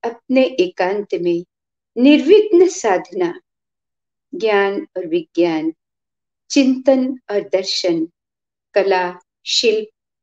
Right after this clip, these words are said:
संगीत से समृद्ध होती है तब दुनिया। अंदर और बाहर की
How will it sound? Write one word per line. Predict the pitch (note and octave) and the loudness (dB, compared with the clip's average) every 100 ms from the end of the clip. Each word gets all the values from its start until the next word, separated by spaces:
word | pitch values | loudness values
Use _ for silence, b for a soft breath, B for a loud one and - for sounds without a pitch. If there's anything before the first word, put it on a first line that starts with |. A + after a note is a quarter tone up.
| _ | _
संगीत | - - G#3 F3 F3+ G3 - | -6 0 2 2 -4 -6 -12
से | - F3 E3 - _ _ _ _ _ | -10 -8 -8 -12 _ _ _ _ _
समृद्ध | - A3+ F#3+ F#3 G#3 E3+ G3+ - | -6 -2 0 0 0 -2 -8 -4
होती | D#3+ - G3 F#3 | -4 -4 -6 -4
है | |
तब | D#3 D#3 | -4 -6
दुनिया। | C3+ - D3+ C#3 B2+ A2 A2 _ _ _ _ _ _ _ _ _ _ _ _ _ _ G#3 | -8 -8 -8 -6 -6 -8 -10 _ _ _ _ _ _ _ _ _ _ _ _ _ _ -8
अंदर | G#3+ G3+ A3 A3+ - _ - | -6 0 0 0 -8 _ -2
और | F3+ | -2
बाहर | D3+ E3 D#3+ E3+ | 0 -4 -4 -8
की | - - D3+ | -10 -8 -8